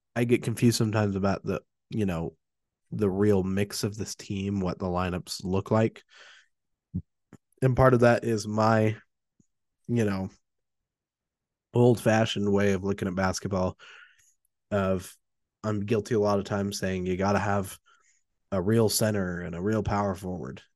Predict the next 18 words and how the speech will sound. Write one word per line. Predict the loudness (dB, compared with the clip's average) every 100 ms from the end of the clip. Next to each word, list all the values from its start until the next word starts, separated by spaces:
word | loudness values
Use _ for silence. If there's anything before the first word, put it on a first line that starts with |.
| -16
And | -8 -6
I |
know | -2 -2 -2
that | -4
that | -6 -6 -8 -12
does | -10
not | -6 -6 -6
really | -8
determine | -8 -10 -8 -6 -6 -10 -16 _ _ _ _ _ _ _ -12
success | -8 -4 0 2 0
as | -2
much | -2 -4
as | -4 -6
it | -6
did | -4 -4
in | -4
the |
past | -4 -2 0 -2 -8